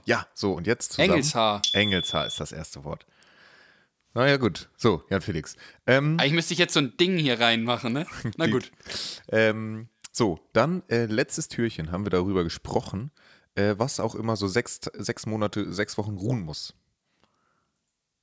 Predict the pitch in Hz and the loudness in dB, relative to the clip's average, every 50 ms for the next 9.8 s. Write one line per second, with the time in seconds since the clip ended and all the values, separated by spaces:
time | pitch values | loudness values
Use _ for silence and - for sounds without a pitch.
0 | _ _ _ - 90 85 90 90 85 98 127 175 - - - - _ _ _ _ | _ _ _ -10 -6 -2 0 0 2 2 0 0 -2 -8 -14 -18 _ _ _ _
1 | _ _ _ _ - 104 117 - 147 147 - - - - 135 147 165 - _ _ | _ _ _ _ -4 -4 -2 -2 -4 -6 -4 -4 -6 -4 -4 -6 -8 -10 _ _
2 | _ _ _ _ _ _ _ _ _ _ _ _ _ _ _ _ _ _ _ _ | _ _ _ _ _ _ _ _ _ _ _ _ _ _ _ _ _ _ _ _
3 | _ _ _ _ _ _ - 113 - - 113 143 - - - - 117 120 120 120 | _ _ _ _ _ _ -8 -6 -6 -6 -8 -8 -10 -10 -6 -2 0 0 0 0
4 | - 156 165 170 156 160 - - 180 165 156 147 - - 226 220 - - - 147 | -2 0 0 2 2 2 2 2 0 0 0 0 0 0 0 0 0 0 2 2
5 | 123 113 107 131 180 180 160 151 147 139 131 131 135 135 131 120 101 107 110 - | 2 4 4 2 4 4 4 4 4 2 -2 -4 -4 -4 -4 -4 -4 -4 -4 -4
6 | - 127 - - - - 92 82 80 80 82 - _ _ _ _ _ _ _ _ | -4 -4 -4 -4 -4 -4 -2 -2 -4 -4 -8 -12 _ _ _ _ _ _ _ _
7 | - - 95 101 92 78 73 - _ - - 87 - - - 95 90 78 - _ | -6 -2 0 0 0 -2 -6 -10 _ -8 -8 -8 -8 -6 -2 -2 -2 -2 -2 _
8 | - 127 120 123 127 127 123 123 123 123 123 - _ _ - - - - - - | -12 -12 -10 -6 -6 -6 -6 -6 -8 -8 -10 -12 _ _ -20 -20 -20 -20 -20 -20
9 | - - - _ _ _ _ _ - 117 120 123 123 127 131 131 | -20 -20 -20 _ _ _ _ _ 0 2 2 2 0 -2 -4 -6